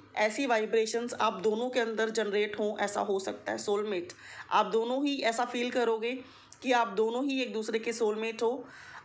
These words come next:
आप दोनों का कनेक्शन इस जन्म का नहीं है, जन्मों जन्मों का है।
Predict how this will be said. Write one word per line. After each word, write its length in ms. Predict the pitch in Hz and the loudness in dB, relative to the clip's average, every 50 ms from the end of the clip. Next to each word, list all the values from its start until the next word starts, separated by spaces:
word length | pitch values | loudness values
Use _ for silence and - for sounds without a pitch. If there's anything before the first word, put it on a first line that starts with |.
| - | 2
आप 120 | 214 226 214 | 2 2 4
दोनों 280 | 196 233 233 233 247 | 2 -2 0 0 -2
का 120 | 262 277 262 | -2 -2 0
कनेक्शन 560 | 262 254 220 220 214 - - 254 240 240 - - | 0 0 0 0 -2 -2 -2 -2 -2 -2 -4 -2
इस 160 | - 240 226 | -2 -2 0
जन्म 300 | 208 196 233 233 226 220 | 0 0 0 0 0 -2
का 120 | 220 240 226 | 0 -2 -2
नहीं 220 | 214 214 214 214 | -2 -2 -4 -4
है, 200 | 233 233 220 240 226 - - - - - - - 185 | -4 -6 -6 -6 -8 -14 -18 -20 -20 -20 -20 -14 0
जन्मों 380 | 160 240 240 240 247 262 269 | 2 2 2 2 2 0 0
जन्मों 340 | - 247 233 226 233 233 233 | 0 0 -2 -2 -2 -4 -2
का 160 | 226 247 226 | 0 2 0
है। 200 | 226 220 214 220 | 2 2 -2 -2